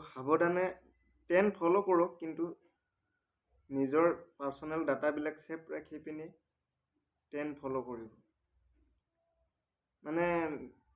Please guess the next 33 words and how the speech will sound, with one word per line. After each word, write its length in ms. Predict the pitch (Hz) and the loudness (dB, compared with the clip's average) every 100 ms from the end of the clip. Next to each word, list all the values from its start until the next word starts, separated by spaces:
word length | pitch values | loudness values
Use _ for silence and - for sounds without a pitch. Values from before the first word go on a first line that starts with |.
| _ | _
এ 100 | 147 | 0
আইয়ে 320 | 151 165 170 170 170 | 2 4 6 4 0
কি 180 | - 220 | -12 -6
কৰিব 280 | 196 180 175 | 4 4 6
নোৱাৰে, 300 | 165 143 131 | 2 0 -2
মানে 240 | 127 131 147 139 - | -2 -2 -4 -6 -8
চব 220 | 175 170 | -8 -4
কৰিব 220 | 175 160 135 | 0 2 2
পাৰে। 220 | 123 120 - _ _ _ _ _ _ _ _ _ _ _ _ _ _ _ _ | -2 -10 -16 _ _ _ _ _ _ _ _ _ _ _ _ _ _ _ _
ইমান 200 | 143 156 | -8 -6
ভাঙি 260 | 139 139 151 | -4 -2 -2
পাতি 300 | 160 160 180 | -4 -4 -4
কৈ 180 | 170 165 | -2 -2
নিদিওঁ 300 | 170 156 165 | -2 0 0
আৰু, 140 | 151 147 | 0 -2
বেয়া 280 | 147 127 127 | -4 -4 -4
কথাও 360 | 131 135 - 151 | -6 -12 -8 -6
হৈ 140 | 143 | -4
যাব। 160 | 131 123 127 _ _ _ _ - | -4 -6 -10 _ _ _ _ -16
এতিয়া 200 | 131 147 | -4 -2
আপোনাৰ 280 | 143 160 160 | -2 -4 -4
ফটোটো 380 | 151 147 160 165 | -6 -8 -6 -4
নি 160 | 165 | -4
পিনি 200 | 165 165 | -4 -6
বেলেগ 320 | 147 143 151 151 _ _ _ _ | -4 -4 -4 -8 _ _ _ _
হেৰিয়ত 300 | 156 151 151 | -8 -4 -6
নি 120 | 156 156 | -6 -10
পিনি, 200 | 151 156 151 - 139 | -10 -12 -14 -18 -14
ভিডিঅ'ত 280 | 131 151 156 | -6 -6 -6
নি 100 | 160 | -8
পিনি 200 | 165 165 | -6 -6
লগাই 280 | 160 175 | -2 -2
দিব। 160 | 170 147 | -4 -8